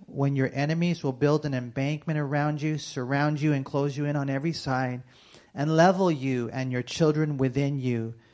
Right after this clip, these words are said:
to the ground, and they will not leave in you one stone upon another, because you did not know the time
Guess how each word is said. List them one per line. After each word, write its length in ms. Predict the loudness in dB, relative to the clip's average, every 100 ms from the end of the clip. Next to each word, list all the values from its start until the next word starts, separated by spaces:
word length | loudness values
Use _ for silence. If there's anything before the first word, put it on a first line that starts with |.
| _ _
to 120 | -6 -2
the 100 | -2
ground, 680 | 2 2 2 0 -4 -6
and 160 | -6 -2
they 160 | 0 0
will 260 | -2 -2
not 400 | 0 0 0 -2
leave 380 | 2 4 4 0
in 240 | -2 -2
you 320 | -2 -2 -2 -2
one 580 | -2 0 0 -2 -4
stone 720 | -8 -12 -4 -2 0 -2 -4 -8
upon 600 | -10 -6 -2 -2 -4 -6
another, 840 | -6 -4 -2 -2 -2 -4 -6 -10 -20 -20 -20 -20 _ _ _
because 400 | -8 -2 -2 -2
you 80 | 0
did 180 | 2 2
not 180 | 0
know 380 | 0 0 0 0
the 100 | -6
time 760 | -10 -6 -4 -4 -4 -8 -14